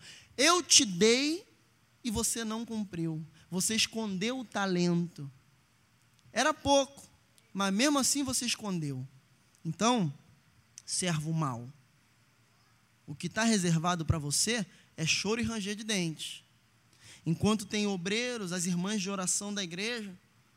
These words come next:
que foi dado tão pouquinho a elas, né? Mas Deus diz, "Foste fiel no pouco, sobre o muito eu te colocarei.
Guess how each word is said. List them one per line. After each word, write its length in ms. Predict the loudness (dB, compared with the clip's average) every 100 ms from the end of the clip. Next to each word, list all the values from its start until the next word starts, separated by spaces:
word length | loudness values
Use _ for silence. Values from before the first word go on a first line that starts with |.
| _ _ -20 -20 _ _ _ _ _ _ _ -8
que 100 | -4
foi 220 | 0 2
dado 240 | 2 2 0
tão 180 | -2
pouquinho 440 | -2 -4 -2 -2 0
a 60 |
elas, 280 | 2 0 -2
né? 240 | -4 -8 -12 _ _ _ _ _ _ _ _ _
Mas 220 | -2 -2 0
Deus 240 | -2 -2
diz, 500 | -2 -4 -4 -8 -10 _ _ _ _ _ _ _ _ -18
"Foste 380 | 0 2 4 2
fiel 340 | -2 -2 0
no 100 | -2
pouco, 600 | -4 0 0 0 -6 -20 -20 _ _ _ _ -8
sobre 320 | -2 0 2
o 60 |
muito 580 | 4 6 10 10 10 4
eu 80 | 0
te 140 | -2
colocarei. 680 | -4 -6 -4 -4 -6 -6 -6